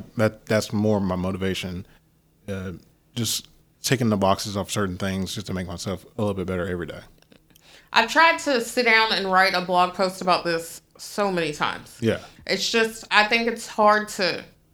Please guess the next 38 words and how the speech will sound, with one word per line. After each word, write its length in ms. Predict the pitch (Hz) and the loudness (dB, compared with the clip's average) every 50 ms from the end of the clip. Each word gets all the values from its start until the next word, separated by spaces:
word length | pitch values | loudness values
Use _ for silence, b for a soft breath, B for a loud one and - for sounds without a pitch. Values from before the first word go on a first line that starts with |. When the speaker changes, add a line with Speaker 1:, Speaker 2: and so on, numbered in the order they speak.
| _ _ _ _ _ _ - | _ _ _ _ _ _ -12
Speaker 1:
Convey 320 | - - 104 95 95 95 95 | -10 -8 -4 -2 0 0 0
it 100 | 95 95 | 0 0
in 160 | - 95 92 | 0 -2 0
Speaker 2:
to 80 | 92 - | 0 2
Speaker 1:
written. 160 | 214 202 208 | 2 2 0
Speaker 2:
convey 560 | 214 220 208 190 180 190 185 214 214 226 233 202 | 0 0 0 -2 -2 -2 0 2 4 4 2 2
in 100 | 202 196 | 0 0
words. 320 | 190 196 202 220 226 220 - | 2 2 2 2 2 2 4
I 140 | 196 214 226 | 4 4 4
don't 120 | 226 220 | 4 2
know. 200 | 220 214 190 156 | 4 4 2 2
Even 260 | - 202 220 226 214 202 | 0 0 0 0 0 4
right 220 | 196 190 185 151 | 4 4 4 4
now, 300 | 175 185 185 196 196 185 | 4 4 4 6 4 4
while 180 | 175 175 175 160 | 4 2 2 2
we're 120 | 170 175 | 0 0
doing 180 | 170 185 175 160 | 0 0 0 -2
this 140 | 160 151 - | -4 -6 -6
podcast, 520 | - - 208 202 196 196 190 160 156 - | 2 6 6 6 6 4 0 -2 -2 -2
it's 120 | 165 - - | -10 -8 0
kind 200 | - 208 190 196 | 2 2 2 2
of 140 | 185 - | 0 -6
hard 480 | - - - 208 202 196 190 185 185 185 B B B B B B | -6 0 4 4 6 6 4 2 0 -4 B B B B B B
for 240 | _ - 202 190 180 | _ -6 -4 -4 -2
me 600 | 185 190 196 196 190 185 180 170 175 180 b b b b b b _ - | 0 0 0 0 0 0 0 -2 -4 -6 b b b b b b _ -10
to 140 | - - 208 202 | -4 -2 -2 -2
convey 460 | - 196 185 160 180 202 233 277 269 208 | 0 -2 -2 2 4 6 6 6 6 4
this 300 | 190 175 175 175 - - | 2 2 2 -2 -6 -6
because 500 | - 202 196 - 220 214 214 214 208 - | -6 -4 0 2 4 4 4 4 2 0
it 120 | 165 196 208 | 0 2 4
is 160 | 233 233 233 | 4 4 4
such 200 | 240 262 247 226 220 | 2 0 2 0 -4
a 40 | |
personal 580 | 180 - - - 226 226 226 220 226 214 196 - - | -4 -4 2 4 6 6 6 4 2 0 0 2 2
issue, 320 | 202 208 - 208 190 190 - | 0 0 0 0 -2 0 0
and 80 | - | 0
I 100 | 180 185 | 0 2
don't, 280 | 185 190 190 165 - | 2 0 0 -2 -6